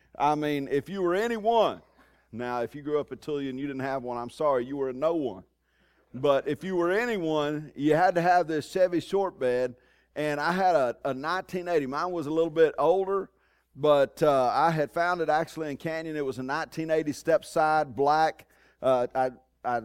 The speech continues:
put it in the barn. We took everything off of it. We actually, uh,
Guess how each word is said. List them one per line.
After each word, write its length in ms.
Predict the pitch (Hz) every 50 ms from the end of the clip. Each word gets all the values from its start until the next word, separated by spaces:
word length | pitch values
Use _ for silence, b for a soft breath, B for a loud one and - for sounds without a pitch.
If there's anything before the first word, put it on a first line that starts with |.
| 104 _
put 140 | - 175 175
it 60 | 175
in 100 | 156 143
the 40 | 143
barn. 540 | 127 135 147 160 165 165 160 156 151 147 135
We 240 | 131 127 123 120 120
took 300 | _ - 156 143 - 165
everything 420 | 156 165 156 151 165 165 160 156
off 300 | 151 156 165 156 - -
of 220 | 160 156 160 151
it. 160 | 156 156 - _ b b b b b b b b _
We 140 | 127 143 147
actually, 540 | 139 151 143 - - 160 151 147 143 139
uh, 260 | 131 127 120 107 110